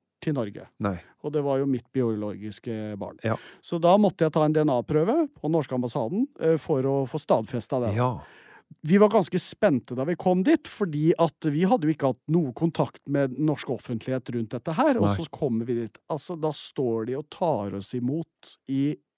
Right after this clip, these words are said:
Speaker 1: lobbyen på norske ambassaden med applaus.
Speaker 2: Nei.
Speaker 1: Og det er gratulasjoner, og det er kake, og det er liksom helt så
Speaker 2: Ja.
Speaker 1: embetsverket.
Speaker 2: <laughs>
Speaker 1: Politikerne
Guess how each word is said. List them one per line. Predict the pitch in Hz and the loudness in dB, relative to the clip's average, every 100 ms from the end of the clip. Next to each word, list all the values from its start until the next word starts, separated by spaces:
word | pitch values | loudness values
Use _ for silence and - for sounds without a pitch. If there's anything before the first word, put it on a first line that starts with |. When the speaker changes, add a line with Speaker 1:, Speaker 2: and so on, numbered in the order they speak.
| _ 139 | _ -2
Speaker 1:
lobbyen | 131 123 110 107 120 160 | 0 0 -2 -8 -4 -2
på | 156 | -2
norske | 151 135 123 | -4 -4 -6
ambassaden | 113 - 110 110 | -6 -6 -6 -6
med | 104 | -6
applaus. | 107 - 120 104 143 - - - | -8 -10 -8 -6 -8 -10 -14 -8
Speaker 2:
Nei. | 101 76 71 - - 175 - - - _ _ _ | -6 -6 -10 -14 -18 -20 -20 -20 -20 _ _ _
Speaker 1:
Og | 151 151 | 2 2
det | 147 160 | 2 0
er | 147 143 | 0 0
gratulasjoner, | 135 143 143 - 135 147 147 - 156 127 123 127 147 151 | 0 -2 -2 -8 -6 -4 -4 -6 -4 -4 -2 -2 -4 -2
og | 147 139 | -2 -2
det | 139 143 | -2 -6
er | 139 143 - | -6 -8 -10
kake, | - 175 135 107 - 139 143 | -4 0 0 -2 -6 -4 -2
og | - 147 | -2 -2
det | 151 | -2
er | 143 143 | -4 -4
liksom | 139 - 139 127 - - | -6 -4 -4 -4 -8 -8
helt | 151 131 131 151 139 | 0 2 2 0 0
så | 120 170 | 0 0
Speaker 2:
Ja. | - - 214 | -2 4 8
Speaker 1:
embetsverket. | 190 143 117 127 - 151 143 123 - 339 - - - | 8 8 4 0 0 2 2 2 4 4 2 0 2
Speaker 2:
<laughs> | - 480 - - - - - - | 2 0 -12 -16 -20 -20 -20 -20
Speaker 1:
Politikerne | - 214 208 185 175 156 | 2 6 8 6 6 4